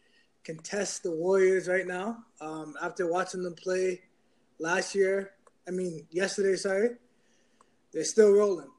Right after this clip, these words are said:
They're still the best team in the N B A by far. But I think Houston could challenge them. I don't know if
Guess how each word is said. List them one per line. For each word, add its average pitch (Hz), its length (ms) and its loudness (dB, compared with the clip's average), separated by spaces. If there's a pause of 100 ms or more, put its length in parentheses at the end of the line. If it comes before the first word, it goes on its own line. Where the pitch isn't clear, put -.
(140)
They're 160 100 -14
still 190 460 -6 (160)
the 170 100 -12
best 185 280 -8
team 185 180 -8
in 180 80 -10
the 165 80 -12
N 170 80 -12
B 170 180 -2
A 165 40 -4
by 156 160 -8
far. 147 380 -14 (320)
But 151 240 -12 (1200)
I 165 80 -4
think 214 220 2
Houston 240 720 6
could 233 160 -4
challenge 226 400 0
them. 233 180 0
I 185 120 -4
don't 190 160 -8
know 190 260 -6
if - 260 -12